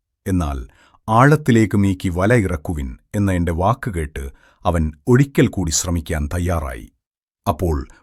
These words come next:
വല കീറുമാറോളം വലിയ മീൻകൂട്ടം അവന് ലഭിച്ചു. രാത്രി മുഴുവൻ ഉണ്ടായ പരാജയം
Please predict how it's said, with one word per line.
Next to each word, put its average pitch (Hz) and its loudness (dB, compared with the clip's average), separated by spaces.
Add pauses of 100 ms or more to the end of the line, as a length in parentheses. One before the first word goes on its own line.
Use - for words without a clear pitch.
വല 110 6
കീറുമാറോളം 85 0 (240)
വലിയ 131 6
മീൻകൂട്ടം 101 2 (120)
അവന് 80 -4
ലഭിച്ചു. 73 -8 (580)
രാത്രി 160 2
മുഴുവൻ 120 6
ഉണ്ടായ 95 2
പരാജയം 85 0